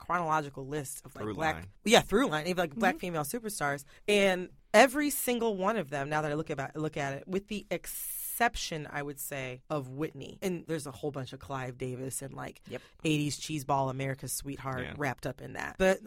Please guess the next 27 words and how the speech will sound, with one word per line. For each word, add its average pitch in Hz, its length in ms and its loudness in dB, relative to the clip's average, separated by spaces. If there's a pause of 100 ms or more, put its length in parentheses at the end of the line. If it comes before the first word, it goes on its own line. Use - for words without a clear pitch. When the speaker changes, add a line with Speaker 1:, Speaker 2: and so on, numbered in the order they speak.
(140)
Speaker 1:
all 226 200 12
of 240 80 0
these 214 160 0
women, 208 220 2
aside 160 300 0
from 147 140 -8
Whitney, 156 240 -2
that 143 120 -4
we're 139 100 -4
looking 160 300 -4
at, 131 220 -4
you 156 80 -6
know, 139 120 -6
like 139 120 -8
we 147 80 -10
said, 135 260 -6 (180)
Ma 160 160 4
Rainey, 185 340 4
Billie 143 200 -2
Holiday, 170 300 0
Diana 131 240 -6
Ross, 151 300 -2
Donna 131 200 -10
Summer, 190 280 -2
Tina 139 220 -10
Turner, 165 340 -4
Janet, 170 340 -2